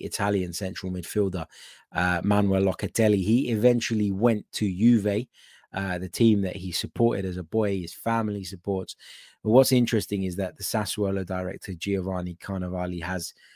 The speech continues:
confirmed that Arsenal did table a bid. Um, didn't go into detail about it. Some reports are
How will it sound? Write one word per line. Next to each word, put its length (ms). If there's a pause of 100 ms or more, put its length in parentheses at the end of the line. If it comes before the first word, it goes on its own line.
(520)
confirmed 880
that 180
Arsenal 600
did 260 (300)
table 680
a 80
bid. 380 (500)
Um, 520
didn't 200
go 160
into 200
detail 460
about 340
it. 180
Some 320
reports 480
are 240